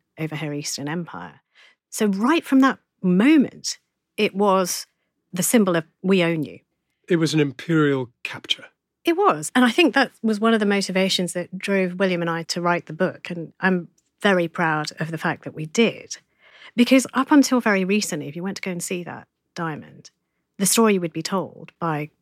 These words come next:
Speaker 1: <laughs> the people who look after and, and guide people around or give you information is that it was a gift from India. Unless a gift is handed over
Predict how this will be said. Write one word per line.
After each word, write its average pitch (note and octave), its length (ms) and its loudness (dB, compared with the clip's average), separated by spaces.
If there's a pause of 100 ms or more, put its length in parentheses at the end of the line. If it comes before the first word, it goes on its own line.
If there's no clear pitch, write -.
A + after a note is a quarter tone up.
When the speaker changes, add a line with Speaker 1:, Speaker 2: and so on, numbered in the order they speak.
(360)
Speaker 1:
<laughs> - 500 -16
the E3 80 -4
people E3+ 280 -2
who D3+ 340 0
look E3+ 160 -2
after E3+ 420 -2
and, D3 180 -8
and D3+ 220 -10
guide E3+ 300 -4
people D#3 240 -10
around D#3+ 420 -6
or D3+ 160 -12 (240)
give E3+ 140 -8
you D#3+ 100 -4
information D#3 540 -8
is D3 100 -10
that E3+ 160 -6
it F3 100 -6
was E3+ 140 -4
a G3 40 0
gift - 500 -6 (360)
from D#3+ 160 -2
India. C#3+ 380 -6 (1300)
Unless A3+ 260 2
a A#3+ 40 0
gift B3 260 0
is G#3+ 100 -4
handed G3 320 2
over D#3 420 -4